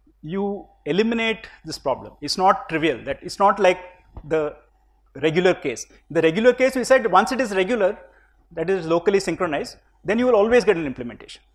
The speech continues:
right? So here what they're saying is that you're looking for deadlock free implementations. So you must start with local choice things because otherwise you have a potential for deadlock.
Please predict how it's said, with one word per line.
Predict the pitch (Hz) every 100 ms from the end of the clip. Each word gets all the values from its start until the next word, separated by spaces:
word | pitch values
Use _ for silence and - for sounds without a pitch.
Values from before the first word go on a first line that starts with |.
| _ _ _ _ _ _ _ -
right? | 254 _ _ _ _ -
So | 196
here | 165 208 247 208 220
what | 196
they're | 220 214
saying | 233 254
is | 247
that | 220
you're | 202 185
looking | 180 285 277
for | 262
deadlock | 196 190 220 220
free | 226
implementations. | 190 190 175 147 139 208 254 - - _
So | 196
you | 190 196
must | 190 262
start | - 220 233
with | 226
local | 185 175 196
choice | 196 208 190 185
things | 196 196
because | 180 170
otherwise | 151 175 180
you | 180
have | 160
a | 160
potential | 160 151 151 170
for | 147
deadlock. | 127 117 147 -